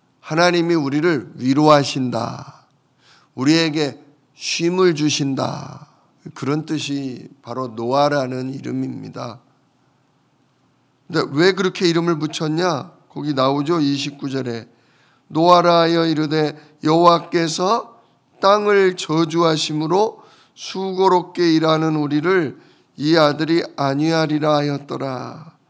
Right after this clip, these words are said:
한마디로 하나님을 향한, 음, 기도 제목이 아들에게 담겨 있는 것입니다. 하나님이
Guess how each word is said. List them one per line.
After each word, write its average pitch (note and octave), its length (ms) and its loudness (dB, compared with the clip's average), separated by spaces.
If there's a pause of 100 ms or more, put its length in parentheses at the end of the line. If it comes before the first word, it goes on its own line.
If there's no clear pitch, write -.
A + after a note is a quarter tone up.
(280)
한마디로 F3+ 880 0 (140)
하나님을 G#3+ 800 -2
향한, F#3 600 -2 (960)
음, C3+ 340 -4
기도 F3+ 360 2
제목이 D#3+ 720 2 (320)
아들에게 C#3 960 -4 (640)
담겨 C#3+ 480 0
있는 B2 340 -4
것입니다. - 680 -16 (1300)
하나님이 F3+ 840 0